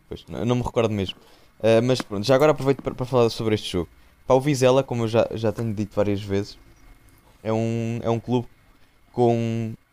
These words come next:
teoricamente, com, das equipas mais fracas desta liga. Ah, é, o onze é praticamente composto por jogadores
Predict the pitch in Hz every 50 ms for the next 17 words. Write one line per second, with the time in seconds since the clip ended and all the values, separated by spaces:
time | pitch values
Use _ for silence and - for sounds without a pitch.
0 | _ _ _ _ _ - 135 139 143 139 135 135 110 110 110 113 120 - - -
1 | 117 110 - 104 113 110 113 123 120 113 98 - 107 104 110 110 107 - - -
2 | - 104 107 - - 104 98 - - - - - _ _ _ _ - 101 104 101
3 | - - 104 92 90 82 85 87 - _ _ _ _ _ _ _ _ _ _ -
4 | _ _ _ _ - - 104 98 98 98 98 98 - - 107 110 110 107 98 -
5 | - 104 113 113 123 123 113 113 117 98 - 113 113 - - - 117 110 110 107
6 | - - 110 104 98 101 104 98 - _ _ _ _ _ - 110 101 104 107 110
7 | 110 104 92 101 101 92 95 - -